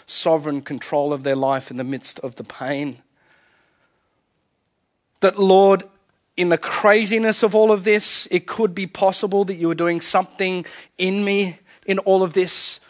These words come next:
So I will just hold tight. I will hold firm, and I'll not be blown over because you're with me. So he affirms God's control over his life. Here's,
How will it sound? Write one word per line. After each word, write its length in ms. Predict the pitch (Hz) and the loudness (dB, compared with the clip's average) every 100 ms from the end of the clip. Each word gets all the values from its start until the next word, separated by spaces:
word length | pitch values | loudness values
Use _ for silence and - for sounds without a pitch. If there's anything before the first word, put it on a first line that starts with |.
| _ _ _ _ _ _ | _ _ _ _ _ _
So 160 | - - | -10 -6
I 140 | 151 | -6
will 140 | 147 151 | -6 0
just 500 | 156 147 - - - _ _ _ _ _ - | 0 0 -6 -12 -20 _ _ _ _ _ -12
hold 400 | - 175 185 - | -6 0 0 -2
tight. 380 | - 180 165 143 _ _ - - _ _ _ _ _ _ _ _ _ _ - | 0 2 2 0 _ _ -20 -20 _ _ _ _ _ _ _ _ _ _ -2
I 60 | 147 | 0
will 120 | 147 | 0
hold 360 | - 190 175 | 0 0 0
firm, 480 | - 175 151 143 135 131 - _ _ _ _ _ _ _ - | -2 -2 0 0 -4 -12 -20 _ _ _ _ _ _ _ -8
and 120 | 156 147 | -4 -2
I'll 100 | 139 | 0
not 180 | 160 | -2
be 60 | 156 | -4
blown 280 | 143 143 135 | -2 0 2
over 240 | 139 127 | 0 -2
because 360 | 120 120 131 120 | -8 -10 -10 -8
you're 120 | 117 | -10
with 260 | 113 107 117 | -10 -14 -16
me. 180 | 120 _ _ _ _ _ _ _ _ _ _ _ _ _ _ _ _ _ _ _ | -18 _ _ _ _ _ _ _ _ _ _ _ _ _ _ _ _ _ _ _
So 200 | - 170 | 0 2
he 280 | 160 175 170 - - | 2 -2 -6 -8 -8
affirms 1120 | 165 - 214 208 160 165 196 214 - - - _ _ _ _ | -6 0 4 6 4 0 -4 -4 -4 -6 -10 _ _ _ _
God's 240 | - 156 - | -2 -2 -2
control 380 | 156 - 160 | -8 -4 0
over 160 | 143 135 | 0 -2
his 160 | 131 143 | -6 -4
life. 300 | 131 131 - - - | -4 -4 -12 -20 -2
Here's, 500 | 208 226 - - | 0 2 0 -6